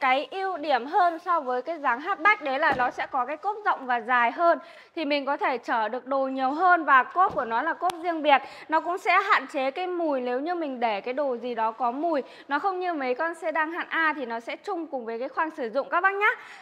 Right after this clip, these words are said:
Hai trăm bảy mươi hai triệu đồng thôi là quý anh chị sẽ sở hữu ngay chiếc xe Mitsubishi Outcharger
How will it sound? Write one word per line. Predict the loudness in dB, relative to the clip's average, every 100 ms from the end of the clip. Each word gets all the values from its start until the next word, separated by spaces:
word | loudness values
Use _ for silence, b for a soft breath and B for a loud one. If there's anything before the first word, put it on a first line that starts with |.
| B
Hai | 4 4 6
trăm | 4 6
bảy | 2
mươi | 2 -2
hai | 0 0 0
triệu | 0
đồng | 4 2 2
thôi | 4 4 4
là | 2
quý | 0
anh | -2
chị | -2 -6 -4
sẽ | -6
sở | -2 0 0
hữu | 0 -2
ngay | -2 -4 -2
chiếc | -6 -4
xe | -2
Mitsubishi | -2 -2 -4 -6 -6 -6 -6 -4 2
Outcharger | 2 4 2 6 6 6